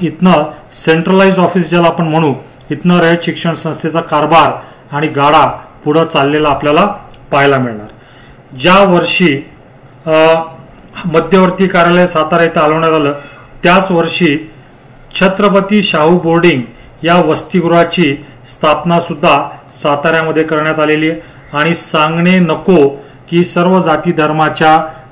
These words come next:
जाती जमातीच्या विद्यार्थ्यांसाठी खुलं असणारं हे वसतिगृह होतं. कारण शेतकऱ्यांच्या मुलांची आबाळ,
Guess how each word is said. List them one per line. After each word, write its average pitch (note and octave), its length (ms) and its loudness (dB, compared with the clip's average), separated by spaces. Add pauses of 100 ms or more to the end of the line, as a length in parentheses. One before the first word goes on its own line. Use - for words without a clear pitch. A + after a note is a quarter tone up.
जाती D3 300 -2
जमातीच्या D3+ 560 -4
विद्यार्थ्यांसाठी D3 1000 -2 (320)
खुलं F3 320 2
असणारं E3 480 -2
हे D3+ 160 0
वसतिगृह D3+ 580 -2
होतं. D#3+ 280 0 (540)
कारण D3+ 180 -2
शेतकऱ्यांच्या E3+ 920 -2
मुलांची D#3 500 -2
आबाळ, C#3+ 340 2